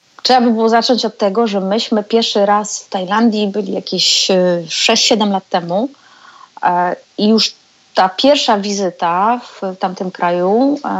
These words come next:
e, zrobiła na nas tak ogromne wrażenie, znaczy atmosfera, która tam panuje, e, zapach, jedzenie, to wszystko spowodowało, że myśmy się w tej ko-, w tej Tajlandii zakochali. I chcąc, nie chcąc, kolejne nasze podróże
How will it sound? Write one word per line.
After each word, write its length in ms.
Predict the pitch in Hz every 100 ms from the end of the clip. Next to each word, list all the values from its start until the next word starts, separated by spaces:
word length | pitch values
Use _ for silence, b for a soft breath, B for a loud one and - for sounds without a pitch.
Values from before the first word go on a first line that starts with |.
| 190
e, 40 | 185
zrobiła 360 | 202 190 214
na 100 | 214
nas 260 | 202 202 - -
tak 220 | 254 254
ogromne 380 | 233 240 220 214
wrażenie, 680 | 208 196 180 165 165 214 302 - _ -
znaczy 220 | - 214 -
atmosfera, 680 | - - 226 226 - 247 190
która 240 | - 175
tam 180 | 185 175
panuje, 640 | 190 185 185 190 185 180 180 B B B B -
e, 200 | 190 175
zapach, 500 | 202 196 190 175 202
jedzenie, 440 | 175 196 196 185
to 100 | 185
wszystko 600 | - - 202 - 202 233
spowodowało, 760 | - 214 214 208 208 220 233 240
że 100 | 226
myśmy 280 | 226 240
się 100 | 226
w 60 | 226
tej 140 | 226
ko-, 240 | 220 214 202
w 60 |
tej 180 | - 214
Tajlandii 420 | 214 208 208 196
zakochali. 500 | 196 196 190 - - - _ _ _ _
I 400 | 262 269 294 349 - _ _ -
chcąc, 440 | - 311 466 -
nie 200 | 262 202
chcąc, 600 | 214 - 202 247 294 - -
kolejne 500 | 226 233 294 302 254
nasze 320 | 240 247 233
podróże 800 | - 202 202 196 170 185 220 285